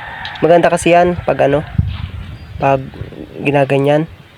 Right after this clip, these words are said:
Ayan, mga katropa, oh. Sobrang init na rin, mga katropa, nga ni pala kahit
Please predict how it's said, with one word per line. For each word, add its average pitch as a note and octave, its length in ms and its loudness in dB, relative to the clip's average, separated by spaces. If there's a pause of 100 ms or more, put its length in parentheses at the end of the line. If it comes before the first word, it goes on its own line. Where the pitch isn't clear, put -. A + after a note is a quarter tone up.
(2500)
Ayan, C#3+ 160 4
mga C#3+ 160 2
katropa, C#3+ 400 0
oh. D3 140 2 (180)
Sobrang D3+ 320 2
init D#3+ 240 2
na D#3 160 2
rin, D3+ 160 4
mga D3+ 160 0
katropa, D3 320 2
nga D3 240 2
ni - 80 0
pala D#3 240 2
kahit D3+ 240 0